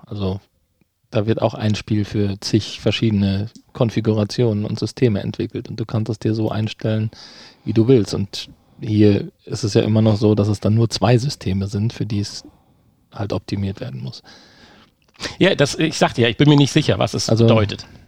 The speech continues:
Speaker 2: Nur wenn es gar nichts bedeutet, äh, dann ist so ein Aufruf natürlich dann auch, äh, unnötig, <laughs> quasi. <laughs>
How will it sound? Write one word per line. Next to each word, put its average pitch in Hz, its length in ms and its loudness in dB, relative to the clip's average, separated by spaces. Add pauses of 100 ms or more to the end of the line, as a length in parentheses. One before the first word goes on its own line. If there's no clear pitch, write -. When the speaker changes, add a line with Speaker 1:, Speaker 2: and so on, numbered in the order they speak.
(560)
Speaker 2:
Nur 139 200 6
wenn 139 160 4
es 156 280 2
gar 123 160 0
nichts 190 240 0
bedeutet, 180 580 0
äh, - 480 0
dann 151 600 0
ist - 160 -6
so 160 80 2
ein 139 80 2
Aufruf 135 340 2
natürlich 117 400 2
dann - 160 2
auch, 117 260 0
äh, - 40 -6
unnötig, 113 760 4 (320)
<laughs> - 340 -4
quasi. 110 400 -2
<laughs> - 60 -4